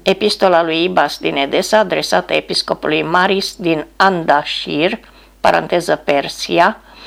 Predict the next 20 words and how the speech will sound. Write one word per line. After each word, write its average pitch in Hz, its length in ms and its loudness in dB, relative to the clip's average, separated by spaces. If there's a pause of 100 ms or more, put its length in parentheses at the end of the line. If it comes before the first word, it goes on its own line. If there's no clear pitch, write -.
(220)
și - 200 -2
persoana 208 640 2
și - 140 -4
opera 165 400 2
lui 147 180 -2
Teodor 170 520 0
de 160 180 -2 (300)
Mopsuestia, 185 1300 0 (580)
care 170 200 4
fuseseră 202 600 2
reabilitați 170 840 2
de 165 80 -2
sinodul 165 500 0
de 147 100 0
la 147 160 4
Calcedon. 156 760 0 (460)
S-a - 200 2
discutat 185 600 0
schisma 180 540 -2
venețiană, 160 880 0